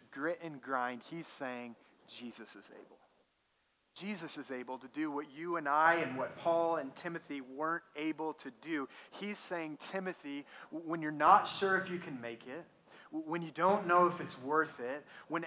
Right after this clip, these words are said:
everyone else seems to be bailing, when everyone else is taking the easy way out,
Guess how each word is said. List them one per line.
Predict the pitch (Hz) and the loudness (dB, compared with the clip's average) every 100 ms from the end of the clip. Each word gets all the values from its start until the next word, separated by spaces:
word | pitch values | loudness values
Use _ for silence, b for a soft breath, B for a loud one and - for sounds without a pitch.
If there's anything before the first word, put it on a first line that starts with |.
| 160 | 4
everyone | 190 196 214 190 170 | 4 6 4 4 6
else | 175 - | 4 4
seems | - 175 170 - | -4 -4 -4 -6
to | |
be | 151 147 | -6 -6
bailing, | 135 131 139 147 156 | -4 -4 -2 -4 -4
when | 143 | 0
everyone | 147 180 214 208 165 | 0 2 4 4 6
else | 151 156 | 4 4
is | 139 - | -6 -6
taking | 160 147 143 | -6 -6 -8
the | 139 | -6
easy | 147 151 160 | -6 -6 -4
way | 147 143 131 | 0 0 0
out, | 135 135 120 | 2 2 0